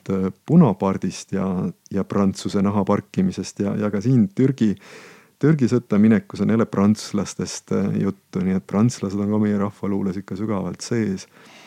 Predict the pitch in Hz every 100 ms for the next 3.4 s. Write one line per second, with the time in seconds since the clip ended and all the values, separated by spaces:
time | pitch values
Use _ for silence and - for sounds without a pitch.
0 | - _ _ _ _ _ _ _ _ _
1 | - 110 113 151 214 113 101 - _ _
2 | _ _ _ _ _ - - 101 101 -
3 | 87 - 107 98